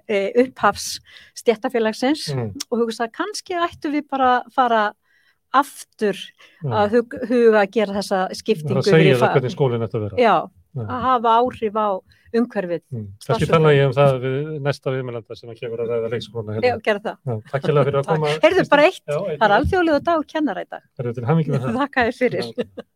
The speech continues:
Speaker 1: <laughs> Takk.
Speaker 2: Heyrðu, við óskum öllum kennurum til hamingju með alþjóðlegan dag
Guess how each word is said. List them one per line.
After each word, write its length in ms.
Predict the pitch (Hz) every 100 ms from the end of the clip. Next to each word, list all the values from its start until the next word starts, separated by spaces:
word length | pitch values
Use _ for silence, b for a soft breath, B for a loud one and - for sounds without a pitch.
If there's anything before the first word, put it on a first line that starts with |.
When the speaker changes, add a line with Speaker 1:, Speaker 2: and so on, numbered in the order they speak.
| -
Speaker 1:
<laughs> 400 | - - - -
Takk. 160 | - _ _
Speaker 2:
Heyrðu, 220 | 135 127 123
við 240 | 139 135
óskum 400 | 143 139 - 143
öllum 380 | 147 151 156 143
kennurum 420 | 170 160 147 143
til 120 | 143 139
hamingju 340 | 156 147 139
með 160 | 135 143
alþjóðlegan 500 | 143 147 135 131 123
dag 220 | 139